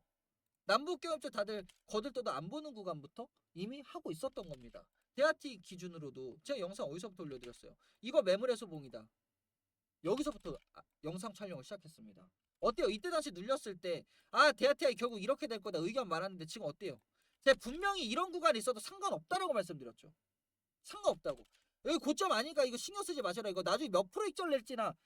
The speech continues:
고민하셔라." 말씀드렸었잖아요. 이제 여러분들 남북 경협주가 매물의 소봉을 이렇게 다급하게 띄우면서 특히나 외국인이 들어오는데 지금 여러분들 시장 분위기는 셀코리아예요.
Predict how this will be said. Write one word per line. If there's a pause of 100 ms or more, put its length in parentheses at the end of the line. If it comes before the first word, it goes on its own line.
(240)
고민하셔라." (680)
말씀드렸었잖아요. (480)
이제
여러분들
남북
경협주가 (300)
매물의
소봉을
이렇게
다급하게
띄우면서 (380)
특히나
외국인이
들어오는데
지금
여러분들
시장
분위기는
셀코리아예요.